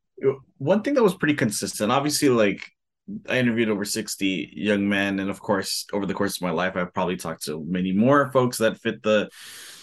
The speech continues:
demographic of the, of the people I write about. But i-, if there's anything that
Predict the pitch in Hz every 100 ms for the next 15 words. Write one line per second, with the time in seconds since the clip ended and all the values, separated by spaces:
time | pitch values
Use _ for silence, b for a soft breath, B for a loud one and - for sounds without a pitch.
0 | - 131 131 120 117 - - 101 101 101
1 | - 101 101 107 104 95 90 90 98 82
2 | 90 76 - 104 95 - - - 107 110
3 | 123 127 143 165 165 160 131 110